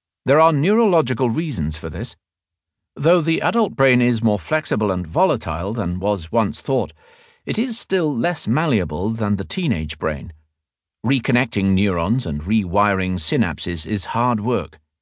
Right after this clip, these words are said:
But in the twenty-first century, you can't afford stability.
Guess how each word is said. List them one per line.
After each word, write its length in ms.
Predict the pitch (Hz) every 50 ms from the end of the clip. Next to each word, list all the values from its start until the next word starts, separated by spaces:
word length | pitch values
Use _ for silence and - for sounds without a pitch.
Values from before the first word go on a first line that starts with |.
| _ _ _ _ _ _ _ _ _ _ -
But 280 | - 151 147 120 - -
in 140 | - 123 170
the 60 | 196
twenty-first 640 | - - 165 147 - 113 98 - 127 110 98 - -
century, 500 | - - 143 117 - - 80 73 73 78 - - _ _ _ _ _ -
you 80 | 123 120
can't 300 | - 175 185 180 - -
afford 560 | 127 117 - - - 180 151 101 87 78 78 80
stability. 640 | - - 113 95 110 156 143 110 80 - - -